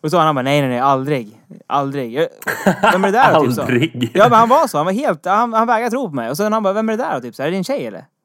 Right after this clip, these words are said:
Speaker 1: Sa han. Och pekade på min sambo. Jag bara, "Ja, det är min tjej. Kan jag få nyckeln?" Det var liksom fifty questions, liksom. Give it.
Speaker 2: Mm.
Speaker 1: Och till slut gick han med på det, liksom. Men han var ändå så här, "Okej, här har du nyckeln, men, mm,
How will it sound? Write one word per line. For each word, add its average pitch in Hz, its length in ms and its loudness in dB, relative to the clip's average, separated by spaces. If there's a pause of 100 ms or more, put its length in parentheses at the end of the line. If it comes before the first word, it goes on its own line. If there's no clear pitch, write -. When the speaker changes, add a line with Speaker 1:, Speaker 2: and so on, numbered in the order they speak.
(100)
Speaker 1:
Sa 127 160 -4
han. 110 160 -12
Och 139 80 -18
pekade 151 160 -4
på 147 60 -6
min 143 160 -4
sambo. 139 240 -2
Jag 123 100 -6
bara, 127 80 -4
"Ja, 180 320 -2
det 147 80 -10
är - 20 -8
min 151 140 -8
tjej. 135 340 -8 (1200)
Kan 160 80 -2
jag 151 60 -2
få 170 140 0
nyckeln?" 151 420 -2
Det 131 60 -2
var 147 140 0
liksom 139 460 -6 (260)
fifty 156 260 -6
questions, 135 500 -4
liksom. 120 340 -10 (120)
Give 156 300 -4
it. - 220 -16
Speaker 2:
Mm. 98 320 -4
Speaker 1:
Och 151 1000 -4
till 175 120 -8
slut 190 240 0
gick 165 160 -6
han 160 100 0
med 170 180 2
på 131 80 -10
det, 123 60 -6
liksom. 127 200 -8
Men 139 100 -2
han 151 160 0
var 135 200 -6
ändå 180 240 -2
så 151 100 -4
här, 156 200 2
"Okej, 170 280 -4
här 180 140 2
har 180 60 0
du 175 60 -4
nyckeln, 156 540 -4
men, 139 240 -4
mm, 185 380 -4